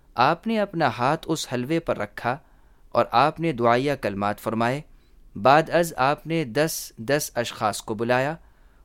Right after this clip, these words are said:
وہ اس سے تناول کرتے جاتے تھے اور آپ انہیں فرما رہے تھے کہ کھانے سے پہلے اللہ کا نام یاد کیا کرو، یعنی بسم اللہ پڑھا کرو،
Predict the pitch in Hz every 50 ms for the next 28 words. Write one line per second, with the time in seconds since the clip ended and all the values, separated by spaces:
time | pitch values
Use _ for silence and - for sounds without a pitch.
0 | _ - 92 117 156 196 - 175 165 - - 185 175 - 139 127 127 135 139 151
1 | 147 143 - 117 110 - 117 117 113 120 120 120 - 139 127 - 135 143 156 -
2 | _ _ _ - _ _ - - _ - 113 120 131 143 156 156 - 143 139 151
3 | 147 - - 120 110 110 110 117 120 117 113 123 120 113 - 147 151 156 - 156
4 | 143 - - - 131 139 165 196 185 - 170 147 - - 113 113 120 143 156 -
5 | _ _ - - - - _ _ 107 120 131 143 160 160 156 - 139 120 110 117
6 | 120 120 110 104 101 104 107 107 107 - - 117 117 117 117 113 - 120 127 143
7 | 147 - _ _ _ _ _ _ 120 127 127 127 110 131 131 - - 151 147 151
8 | 156 151 - - 113 104 104 104 104 - 110 110 131